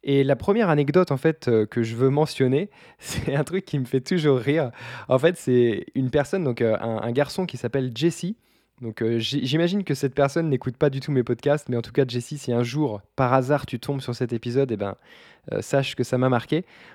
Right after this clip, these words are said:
En fait, quand je suis arrivé le premier jour, donc, en fait, il y a, pendant la récréation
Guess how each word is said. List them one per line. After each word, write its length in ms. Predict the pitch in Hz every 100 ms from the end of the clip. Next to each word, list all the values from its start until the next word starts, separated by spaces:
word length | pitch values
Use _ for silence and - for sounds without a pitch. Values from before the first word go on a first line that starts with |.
| -
En 80 | 123
fait, 180 | 185 -
quand 120 | 123
je 60 | -
suis 180 | 165
arrivé 420 | 175 156 127 160 196
le 140 | 123
premier 300 | - 185 139
jour, 260 | 117 160 127
donc, 240 | 156 156 104 _ _ _ _
en 80 | 117
fait, 240 | 165 170
il 40 | 135
y 40 |
a, 200 | 120 117
pendant 240 | 113 135 180
la 100 | 151
récréation 680 | 139 139 180 123 - 156